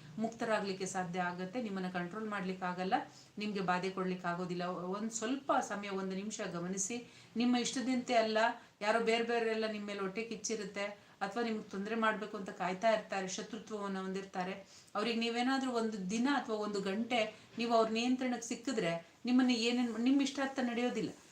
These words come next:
ನಿಮ್ ನಿಯಂತ್ರಣಕ್ಕೆ ಸಿಕ್ಕಿದ್ರೆ ಅವ್ರು ನಿಮ್ಮನ್ನೆಲ್ಲ ಹೇಗ್ ಬಳಸ್ತಾರೆ ಅನ್ನೋದನ್ನ ಒಂದ್ ಸ್ವಲ್ಪ ರೆಕಾರ್ಡ್ ಮಾಡ್ಕೊಳ್ಳಿ. ಬೇಕಾದ್ರೆ ನಿಮ್ಮನ್ನೇ ನೀವು ಬೇಕಾದ್ರೆ ಹಾಗೆ ಒಂದು ಅನಲೈಸ್ ಮಾಡ್ಕೊಳ್ಳಿ.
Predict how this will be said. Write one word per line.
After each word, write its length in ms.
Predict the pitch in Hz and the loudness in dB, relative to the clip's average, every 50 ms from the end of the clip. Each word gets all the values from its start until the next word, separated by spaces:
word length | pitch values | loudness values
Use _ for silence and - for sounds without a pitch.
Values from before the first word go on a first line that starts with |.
| - - - | -10 0 4
ನಿಮ್ 140 | 247 247 247 | 6 8 8
ನಿಯಂತ್ರಣಕ್ಕೆ 500 | 254 262 262 262 262 262 254 254 - - | 8 8 8 6 6 4 2 0 0 -2
ಸಿಕ್ಕಿದ್ರೆ 280 | 262 - 254 247 240 | -4 -4 -2 0 2
ಅವ್ರು 140 | 226 220 214 | 2 2 2
ನಿಮ್ಮನ್ನೆಲ್ಲ 400 | 220 220 220 226 214 220 214 226 | 2 0 0 0 -2 -2 -2 -2
ಹೇಗ್ 320 | 226 190 214 220 220 202 214 | 0 0 2 0 2 2 0
ಬಳಸ್ತಾರೆ 420 | 233 233 226 - - 220 214 208 | 0 0 0 0 -2 -2 -2 -2
ಅನ್ನೋದನ್ನ 320 | 208 202 202 185 196 202 220 220 | -4 -6 -6 -6 -4 -4 -4 -4
ಒಂದ್ 100 | 202 180 | -6 -6
ಸ್ವಲ್ಪ 220 | - - - - 185 180 - - - - - - | -8 -8 -2 0 0 0 0 -4 -16 -14 -8 -4
ರೆಕಾರ್ಡ್ 520 | 190 185 196 208 202 202 - 269 269 240 | 0 2 2 2 2 4 2 2 2 4
ಮಾಡ್ಕೊಳ್ಳಿ. 460 | 233 220 220 220 220 - - 226 214 190 | 4 4 4 4 2 0 -2 -2 -2 -2
ಬೇಕಾದ್ರೆ 280 | 208 196 - 196 196 | -4 -4 -4 -6 -4
ನಿಮ್ಮನ್ನೇ 340 | 196 202 202 202 202 202 202 | -4 -4 -6 -6 -6 -6 -6
ನೀವು 320 | 202 196 196 196 208 196 | -4 -4 -4 -4 -4 -6
ಬೇಕಾದ್ರೆ 400 | 180 175 196 190 - 196 180 180 | -6 -6 -6 -4 -4 -4 -4 -4
ಹಾಗೆ 180 | 175 180 175 208 | -4 -4 -4 -4
ಒಂದು 240 | 202 190 185 185 175 | -4 -4 -2 -2 -2
ಅನಲೈಸ್ 420 | 175 185 196 208 214 202 196 202 | -2 -2 -2 -2 -2 -2 -2 -2
ಮಾಡ್ಕೊಳ್ಳಿ. 720 | 196 196 202 196 - 208 208 220 220 - - - - - | -2 -2 -4 -4 -4 -4 -4 -4 -4 -6 -8 -16 -20 -20